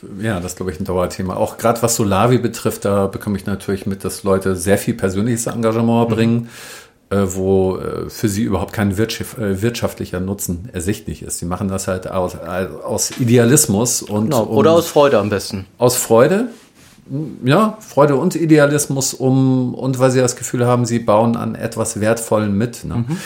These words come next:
Speaker 1: Also ich meine, wenn ich das jetzt bei dieser Solavi sehe, mh, da kann man zum Beispiel Genossenschaftsanteile dann kaufen. Und, äh,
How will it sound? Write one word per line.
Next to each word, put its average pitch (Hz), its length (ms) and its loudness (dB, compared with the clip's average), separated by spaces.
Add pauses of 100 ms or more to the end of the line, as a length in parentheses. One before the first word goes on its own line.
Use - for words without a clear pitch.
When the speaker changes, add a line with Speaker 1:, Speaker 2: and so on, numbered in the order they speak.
(140)
Speaker 1:
Also 101 160 -4
ich 107 140 -2
meine, 117 180 4
wenn 120 100 2
ich 117 120 -2
das 117 160 -2
jetzt 113 260 -2
bei 113 100 4
dieser 110 300 2
Solavi 117 560 2
sehe, 104 400 2
mh, 113 520 0 (440)
da 110 100 0
kann 120 140 -2
man 117 100 0
zum 113 140 -4
Beispiel 110 320 0
Genossenschaftsanteile 113 1200 -2
dann 110 160 -4
kaufen. 113 580 0 (1300)
Und, 117 840 4
äh, 110 360 8